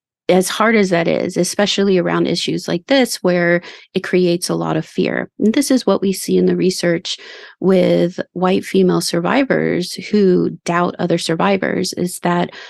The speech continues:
the proximity of privilege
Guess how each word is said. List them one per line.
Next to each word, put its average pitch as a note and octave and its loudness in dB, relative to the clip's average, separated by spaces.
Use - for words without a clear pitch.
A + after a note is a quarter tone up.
the F#3+ 0
proximity G3 0
of F3 -6
privilege G3 -2